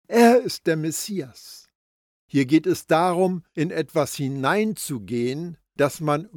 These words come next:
Gottes Ruhe nennt. Was ist damit gemeint? Es ist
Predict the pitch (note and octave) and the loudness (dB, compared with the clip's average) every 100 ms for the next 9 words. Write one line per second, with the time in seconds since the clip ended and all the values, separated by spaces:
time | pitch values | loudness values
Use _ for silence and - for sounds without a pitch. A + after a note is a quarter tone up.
0 | A2 D3 - D#3+ - G#2+ D#3 C#3+ G#2+ F#2+ | -2 -2 0 -6 -4 -4 2 2 0 -8
1 | E2+ F2 - _ _ _ _ _ _ C3+ | -12 -18 -20 _ _ _ _ _ _ -8
2 | A#2 D#3+ - D3 D3+ - E3+ F#3 G3+ C#3+ | -8 -8 -6 -6 -6 -4 -2 -2 -4 -6
3 | E2+ - _ _ _ _ _ - C3 G3+ | -14 -20 _ _ _ _ _ -6 -4 -4
4 | - - | -6 -10